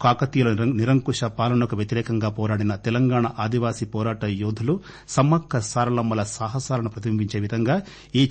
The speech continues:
చిహ్నంలో అవకాశం కల్పించాలని ముఖ్యమంత్రి రేవంత్ రెడ్డి నిర్ణయం తీసుకున్నారు. ములుగు జిల్లాలో జరిగే సమ్మక్క సారలమ్మ జాతర ఆసియా ఖండంలోనే అతిపెద్ద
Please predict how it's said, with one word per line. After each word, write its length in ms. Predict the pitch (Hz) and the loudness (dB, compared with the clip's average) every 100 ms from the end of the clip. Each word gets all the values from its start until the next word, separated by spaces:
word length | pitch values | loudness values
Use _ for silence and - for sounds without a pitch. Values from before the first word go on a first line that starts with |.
| 139 | 2
చిహ్నంలో 460 | 135 156 143 113 - | 2 2 2 0 -2
అవకాశం 440 | 120 131 139 131 | -2 -2 -2 -2
కల్పించాలని 720 | 117 104 107 104 110 107 113 208 - - - | -4 -4 -4 -4 -2 0 2 2 -2 -16 -4
ముఖ్యమంత్రి 600 | 123 123 160 151 117 104 107 | -2 0 0 0 -2 -6 0
రేవంత్ 300 | 120 135 117 | 2 2 0
రెడ్డి 240 | 104 165 | 0 2
నిర్ణయం 320 | 147 113 107 | 2 2 0
తీసుకున్నారు. 540 | 104 104 - 113 117 104 - - - - - | -2 -4 -2 0 2 0 -8 -20 -20 -12 2
ములుగు 260 | 127 160 180 | 4 6 6
జిల్లాలో 340 | 147 135 123 | 6 6 6
జరిగే 300 | 113 113 110 | 2 2 0
సమ్మక్క 520 | 107 123 135 131 131 | 0 2 2 0 -4
సారలమ్మ 500 | 120 123 117 110 107 | -4 -2 0 0 0
జాతర 400 | 98 113 110 135 165 | -2 -4 -4 -2 -2
ఆసియా 340 | 110 107 - 113 | -2 -4 -6 -4
ఖండంలోనే 520 | 107 104 107 104 139 | -2 -2 -2 0 0
అతిపెద్ద 420 | 120 135 139 120 | -2 -2 -4 -2